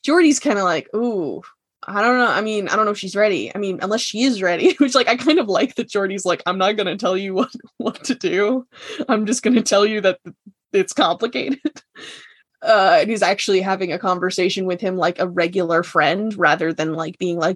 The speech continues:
"But Data, you're an android. Uh, you can't," you know, and that he's actually like, "Well, I don't know if she's emotionally ready." I liked that.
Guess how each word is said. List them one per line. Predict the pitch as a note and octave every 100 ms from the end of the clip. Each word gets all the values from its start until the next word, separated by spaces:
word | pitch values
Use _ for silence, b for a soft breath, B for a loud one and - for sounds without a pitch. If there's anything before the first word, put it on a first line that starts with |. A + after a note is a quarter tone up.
| -
"But | A3 -
Data, | A#3 C#4 D3+ - _ _ _ _ -
you're | G3 C#4 B3 F3+
an |
android. | F#3+ G#3+ E3 - - - - _ _ _ _ _
Uh, | - - F3+
you | A#3
can't," | - F#3 -
you | G3
know, | E3
and | E3
that | E3+
he's | F3+
actually | F#3+ - E3+
like, | E3
"Well, | G3
I | G#3+
don't | B3 C4+
know | D#4
if | C4
she's | - - D4+ F#4 B3
emotionally | E3 - D#3 - - -
ready." | F#2 E2 -
I | F#2+
liked | G3+ A#3+ -
that. | - E3 A#3 C4